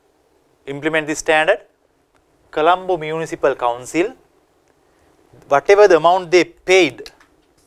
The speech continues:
as consideration, recorded as debit, maybe rent, let's say, uh, rent, vehicle rent,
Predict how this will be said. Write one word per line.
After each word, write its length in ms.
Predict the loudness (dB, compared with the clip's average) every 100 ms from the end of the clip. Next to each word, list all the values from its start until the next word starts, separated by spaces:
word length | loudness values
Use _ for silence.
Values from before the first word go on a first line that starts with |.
| _ _ _ _ _ _ _ _ _ _ _ _ _ _ -4
as 220 | -4 -2
consideration, 760 | -6 -4 0 2 2 -2 -8 -20 _ _ _ -8
recorded 540 | 0 0 2 2 2 4
as 340 | 2 0 -8 _ _ _ _ _ _ -16 0
debit, 520 | 2 2 -2 -4 -20 _ _ _ _ _ _ _ _ _ _ _ -4
maybe 260 | -2 2
rent, 260 | 2 2 0
let's 260 | -4 -4 -2
say, 400 | -2 0 -2 -6 -8
uh, 600 | -4 -4 -4 -6 -8 -12 -18 _ _ _ _ _ _ _ _ _ _ _ _ _ _ -2
rent, 360 | 0 0 -8 _ _ _ _ _ _ _ _ _ _ _ _ _ _
vehicle 380 | 0 2 2 -2
rent, 280 | -2 -10 _